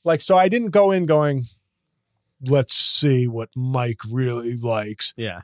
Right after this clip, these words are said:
Speaker 1: I was like, "Maybe it's really funny." We've talked about things like Hamlet two.
Speaker 2: Yeah, yeah.
Speaker 1: the, which is an offbeat,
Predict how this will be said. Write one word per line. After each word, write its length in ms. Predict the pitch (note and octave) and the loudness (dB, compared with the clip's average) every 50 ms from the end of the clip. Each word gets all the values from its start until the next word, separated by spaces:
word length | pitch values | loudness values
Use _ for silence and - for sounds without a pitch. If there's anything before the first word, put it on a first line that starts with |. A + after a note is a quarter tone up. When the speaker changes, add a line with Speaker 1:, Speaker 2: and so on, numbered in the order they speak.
| _ - | _ -2
Speaker 1:
I 120 | E3+ F#3 | 0 0
was 180 | F#3+ F#3 F3 D3 | 0 0 -2 0
like, 240 | G3 F#3+ F#3 - - | 0 0 0 0 0
"Maybe 240 | A#3+ - C4+ C#4+ C#4+ | 0 0 0 0 0
it's 160 | C#4+ - - | 0 0 0
really 220 | C#4 D4 D4 C#4 | 0 2 0 0
funny." 280 | - - - - D4 G3 | 0 0 0 0 0 -2
We've 200 | F#3+ G3 A3+ G#3+ | -4 -4 -6 -4
talked 300 | - B3 C4 A#3+ G3+ - | -2 0 0 0 0 2
about 220 | G3 F#3 E3+ D3 - | 2 2 2 2 0
things 180 | F#3 F3+ D#3 | -2 0 0
like 160 | D#3+ D#3+ D3+ - | 0 -2 -2 -4
Hamlet 460 | A#2 D#3 E3+ E3+ E3 E3 E3 E3+ - _ - | -6 -4 -4 -4 -4 -4 -6 -8 -10 _ -12
two. 480 | - F3 E3 E3 E3 F3 G#3 A3+ A3+ F#3+ | -8 -6 -4 -4 -2 -4 -4 -6 -6 -4
Speaker 2:
Yeah, 280 | A#2+ A#2+ A2 G2 F#2 | -2 -2 -2 -2 -4
yeah. 140 | F2+ E2 D#2+ - | -8 -12 -12 -2
Speaker 1:
the, 160 | - F3+ F3+ F#3 | 0 2 2 2
which 220 | F3 F3 E3 - | 0 -2 -2 0
is 140 | E3 E3 D3 | 0 0 0
an 80 | D#3 D3+ | 0 0
offbeat, 680 | D#3 D#3+ E3 E3 - - C#3+ C3 E3 E3 E3+ E3 D#3+ | 0 0 0 -2 -2 -6 -6 -2 -2 -2 -2 -4 -10